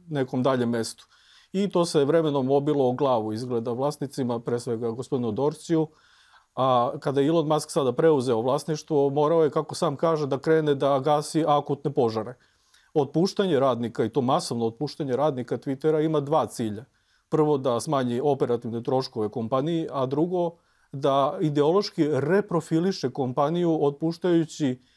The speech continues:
neke, e, rukovodioce i menadžere sli-, e, srednjeg sloja koji su bili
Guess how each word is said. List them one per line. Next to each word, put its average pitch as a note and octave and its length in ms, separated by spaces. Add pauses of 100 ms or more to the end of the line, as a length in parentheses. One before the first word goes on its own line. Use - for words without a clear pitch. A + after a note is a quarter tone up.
(160)
neke, D3+ 340
e, B2+ 160 (680)
rukovodioce C3+ 720
i B2 180
menadžere B2+ 460
sli-, C#3 400
e, G#2+ 40
srednjeg D#3+ 420
sloja F3+ 360
koji E3+ 240
su E3+ 180
bili F3+ 460